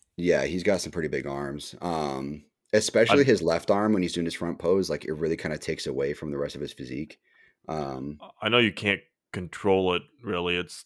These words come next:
Speaker 2: just, like, genetically how it is, but I hate how displaced his abs are. 'Cause it's not the
Speaker 1: Yeah.
Speaker 2: the lineup, you know what I mean? Like,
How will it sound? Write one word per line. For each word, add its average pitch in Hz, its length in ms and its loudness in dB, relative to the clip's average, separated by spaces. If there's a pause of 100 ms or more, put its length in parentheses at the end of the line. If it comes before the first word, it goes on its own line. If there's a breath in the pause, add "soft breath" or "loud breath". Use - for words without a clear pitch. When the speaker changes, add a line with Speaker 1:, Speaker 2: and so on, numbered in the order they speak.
(140)
Speaker 2:
just, 90 240 -8
like, 90 200 -2
genetically 90 560 -2
how 90 180 0
it 82 80 -4
is, 85 240 -2
but 82 240 -8 (480 soft breath)
I 95 120 -2
hate 101 240 4
how 104 160 6
displaced 92 720 -2
his 87 160 -6
abs 85 280 0
are. 87 300 -6 (320)
'Cause 92 140 -10
it's - 240 -12
not 90 400 0
the 85 320 0
Speaker 1:
Yeah. 80 380 4 (540 soft breath)
Speaker 2:
the 98 240 -4
lineup, 90 600 2
you 95 100 -4
know 92 80 0
what 92 100 0
I 90 60 0
mean? 90 200 -4
Like, 82 100 -12